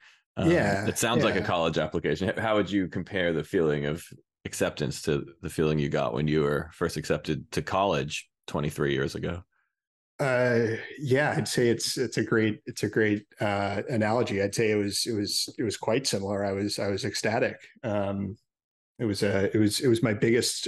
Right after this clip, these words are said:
Speaker 2: uh, perhaps my biggest running accomplishment yet, uh, to
Speaker 1: <laughs>
Speaker 2: qualify for the race.
Speaker 1: <laughs> That's awesome. It, it reminded me of, I, it gave me a flashback to,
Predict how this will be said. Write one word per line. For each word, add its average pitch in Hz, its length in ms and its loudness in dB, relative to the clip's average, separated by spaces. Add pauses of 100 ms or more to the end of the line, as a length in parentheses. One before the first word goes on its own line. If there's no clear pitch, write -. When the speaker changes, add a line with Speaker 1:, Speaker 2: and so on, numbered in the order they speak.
Speaker 2:
uh, 107 280 2
perhaps 113 320 -4
my 110 100 2
biggest 110 420 0
running 107 280 -2
accomplishment 107 580 -4
yet, 101 320 -2 (840)
uh, 107 300 -2
to - 180 0
Speaker 1:
<laughs> - 80 -10
Speaker 2:
qualify 104 400 2
for - 140 -2
the 185 120 2 (220)
race. - 340 0
Speaker 1:
<laughs> - 60 -4
That's 175 320 0
awesome. - 480 -2 (140)
It, 180 580 -2
it 139 120 4
reminded 135 520 4
me 92 160 -2
of, 85 240 -2
I, 82 140 0
it 92 200 2
gave 110 220 2
me 110 120 4
a 107 40 2
flashback 78 680 -2
to, 82 200 -2